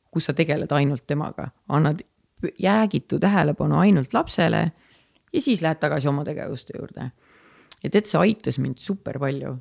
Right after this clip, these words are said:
sest et, äh, nagu ma ütlesin, ta nagunii kogu aeg ei tahtnud muga hängida, aga kui ma mingit asja kas või kolmkümmend minutit temaga tegin järjepidevalt, ainult temale keskendusin, telekad kinni, kõik asjad kinni, siis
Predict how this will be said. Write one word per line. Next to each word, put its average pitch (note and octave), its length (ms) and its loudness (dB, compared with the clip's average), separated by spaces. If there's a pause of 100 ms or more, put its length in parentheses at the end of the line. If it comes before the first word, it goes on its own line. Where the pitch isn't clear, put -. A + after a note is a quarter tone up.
sest D3+ 240 -4
et, - 240 -6
äh, C3+ 220 -6 (500)
nagu F3 160 0
ma F3 80 4
ütlesin, D3+ 400 -6
ta D3+ 80 0
nagunii F3 540 0 (180)
kogu D3 220 4 (100)
aeg B2+ 160 -2
ei B2 80 -2
tahtnud D3 320 0
muga D3+ 240 -2
hängida, F#3+ 460 4 (500)
aga C3+ 160 0
kui C3+ 160 -2
ma C#3 140 2 (420)
mingit C#3+ 320 0
asja D#3+ 240 -2
kas D3 160 -4
või D3 80 -10
kolmkümmend F3 400 -2
minutit D3 400 -4
temaga C#3+ 320 -2
tegin C#3+ 300 2
järjepidevalt, C#3 580 2
ainult E3 340 6
temale D3 400 4
keskendusin, D3+ 540 -2
telekad E3 400 0
kinni, E3 320 -6
kõik F3 240 -4
asjad D#3+ 240 -4
kinni, C#3 300 2 (340)
siis - 160 -6